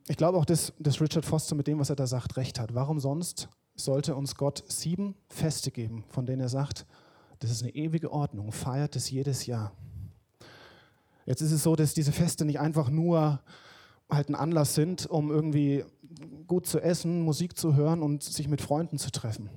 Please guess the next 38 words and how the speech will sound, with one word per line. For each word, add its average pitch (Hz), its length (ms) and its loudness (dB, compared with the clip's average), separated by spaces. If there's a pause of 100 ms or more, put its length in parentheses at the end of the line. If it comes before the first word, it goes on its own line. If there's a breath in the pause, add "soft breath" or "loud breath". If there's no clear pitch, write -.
(160)
sondern 131 260 -4
da 135 80 2
steckt - 260 -4
mehr 131 200 0
dahinter. 110 480 -2 (640 loud breath)
Es 131 100 2
ist 135 80 2
auch 139 100 4
nicht 143 160 0
jedes 156 240 2
dieser 147 220 4
Feste 156 340 2
so 139 100 2
ein 143 60 0
richtiges 131 520 0
Party-Ding, 135 720 -2
ja. 120 100 0
Es 135 100 -2
gibt - 160 -4
auch 120 100 0
die, 113 220 -2 (320 loud breath)
die 127 60 0
besinnlichen 113 500 0
Tage. - 380 -8 (680 loud breath)
An 117 160 -4
Sukkot 175 380 0
aber, 143 300 2 (420)
da 131 140 0
geht's 131 240 -4
wirklich 120 280 -2
ab. - 240 -8 (880 loud breath)
Und, 120 280 -4
ähm, 120 380 -2 (480)
wir 139 180 2
schauen 147 260 0
uns 143 160 -4
jetzt - 220 -4
an, 131 260 -4